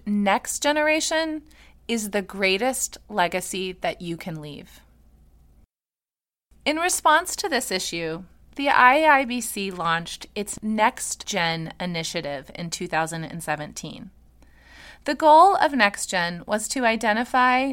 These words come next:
recognize, and foster the next generation of industry leaders. Workers' compensation professionals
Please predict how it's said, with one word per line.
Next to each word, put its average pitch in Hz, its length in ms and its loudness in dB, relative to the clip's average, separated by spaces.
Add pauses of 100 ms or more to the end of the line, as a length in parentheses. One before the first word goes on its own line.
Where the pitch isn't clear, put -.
(120)
recognize, 202 920 -2
and 208 180 -4
foster 185 640 0
the 220 120 -4
next 202 400 0
generation 196 640 -2
of 190 160 -8
industry 175 460 -6
leaders. - 580 -10 (920)
Workers' 226 400 -2
compensation 247 680 -2
professionals 175 680 -6